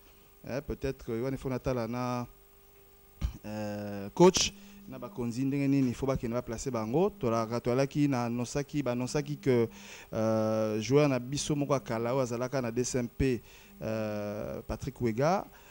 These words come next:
azali sur place. Bon, euh, esengaki que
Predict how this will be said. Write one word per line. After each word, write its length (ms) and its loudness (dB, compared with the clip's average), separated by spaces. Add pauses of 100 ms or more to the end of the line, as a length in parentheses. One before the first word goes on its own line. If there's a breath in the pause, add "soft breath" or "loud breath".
(160 loud breath)
azali 360 0
sur 180 0
place. 460 0 (240)
Bon, 340 -6
euh, 1000 -10
esengaki 480 -6
que 320 -2